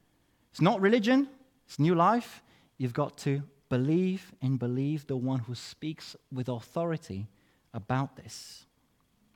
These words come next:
Look at it with me, okay? For many people, it's, it's hard to listen to Jesus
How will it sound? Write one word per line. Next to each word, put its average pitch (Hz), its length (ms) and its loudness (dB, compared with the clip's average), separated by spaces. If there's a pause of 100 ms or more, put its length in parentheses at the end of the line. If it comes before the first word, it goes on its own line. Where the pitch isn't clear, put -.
(280)
Look 139 140 -2
at - 60 2
it 131 100 -2
with 117 140 0
me, 98 220 -2 (200)
okay? 185 260 2 (1040)
For - 120 -4
many 302 160 6
people, 139 440 -2 (840)
it's, 196 360 2
it's 160 160 -10
hard 214 420 2
to 151 100 0
listen 139 300 0
to 120 120 -6
Jesus 117 580 -2